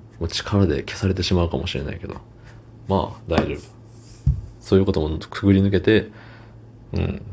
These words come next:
千年以上生きてんだ、こっちは。ね。今日何回千年以上生きてんだって言ったんでしょうかね。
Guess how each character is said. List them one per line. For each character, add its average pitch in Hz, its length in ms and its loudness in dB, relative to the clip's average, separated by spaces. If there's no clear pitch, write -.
千 - 280 2
年 85 140 2
以 - 20 -6
上 82 100 0
生 82 60 -2
き - 80 -12
て - 100 -12
ん - 60 -8
だ、 - 80 -8
こ - 100 -12
っ - 60 -18
ち - 120 -10
は。 - 160 -12
ね。 87 180 -2
今 113 120 4
日 87 60 2
何 107 140 2
回 117 180 -2
千 107 280 2
年 104 220 6
以 101 60 4
上 90 180 2
生 90 60 2
き - 60 -12
て - 120 -4
ん - 40 -6
だ - 100 -10
っ - 40 -12
て - 280 -14
言 87 100 -4
っ 87 40 -14
た - 100 -2
ん - 60 -8
で - 80 -8
し - 80 -10
ょ - 40 -14
う - 40 -14
か - 100 -12
ね。 87 120 -8